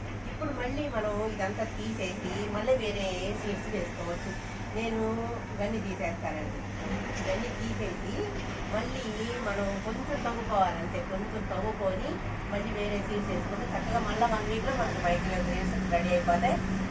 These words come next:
వీక్లీ వన్స్ ఒక్కొక్క వెరైటీ మనం యూజ్ చేసుకోవచ్చు.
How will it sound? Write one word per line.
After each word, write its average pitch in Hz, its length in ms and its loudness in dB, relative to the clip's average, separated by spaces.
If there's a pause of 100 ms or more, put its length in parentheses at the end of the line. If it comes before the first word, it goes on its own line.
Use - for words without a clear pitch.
(140)
వీక్లీ 262 360 -2 (120)
వన్స్ 202 320 0 (720)
ఒక్కొక్క 233 260 4 (300)
వెరైటీ 262 460 6
మనం 196 180 2 (640)
యూజ్ 202 220 0
చేసుకోవచ్చు. 190 560 0